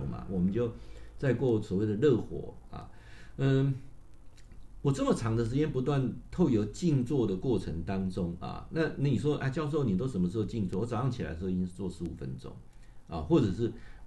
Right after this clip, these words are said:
呃，中午的时候会，会做个二十分钟到三十分钟，取代午休时间就做一下啊。那这个过程当中让我不断去自我修正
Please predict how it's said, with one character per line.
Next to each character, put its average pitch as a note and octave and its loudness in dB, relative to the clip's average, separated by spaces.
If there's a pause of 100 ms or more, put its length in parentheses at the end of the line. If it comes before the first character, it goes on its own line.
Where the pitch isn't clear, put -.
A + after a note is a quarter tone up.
(140)
呃， F#2 0
中 C#3+ 2
午 G#2 4
的 F2 4
时 F2+ -2
候 F2+ 2
会， F2+ 2 (120)
会 G#2 0
做 G2+ -2
个 F2 -2
二 B2+ 4
十 - -6
分 E2+ -4
钟 E2 -4
到 E2 -4
三 E2 -4
十 - -6
分 D2+ -6
钟， D#2 -4
取 C#2+ -8
代 F#2 -4
午 D2 -6
休 F2+ -2
时 C#2 -6
间 D2 -8 (140)
就 F#3 -10
做 G#2+ 2
一 D2 -2
下 - -6
啊。 - -14 (540)
那 G#3 6
这 B3+ 4
个 F#3+ 8
过 F3+ 6
程 G#2+ 4
当 C3+ 4
中 C3+ 2
让 C3+ 0
我 F#2 2
不 F#2+ 0
断 A#2+ 2
去 A2 0 (260)
自 F3+ 0
我 F2 2
修 G#2 0
正 F#2+ -4